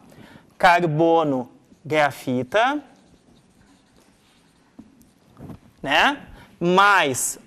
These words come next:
O dois gasoso, liberando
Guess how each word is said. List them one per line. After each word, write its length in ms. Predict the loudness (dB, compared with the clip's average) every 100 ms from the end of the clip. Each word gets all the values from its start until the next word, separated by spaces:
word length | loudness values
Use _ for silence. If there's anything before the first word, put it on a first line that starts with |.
| 0
O 200 | 2 2
dois 840 | 0 2 2 0 -2 -4 -8 -10 -16 -20 -4
gasoso, 720 | 0 0 0 0 -2 -2 -6 -6 _ _ _ _ _ _ -4
liberando 960 | 0 0 2 2 2 2 2 0 -2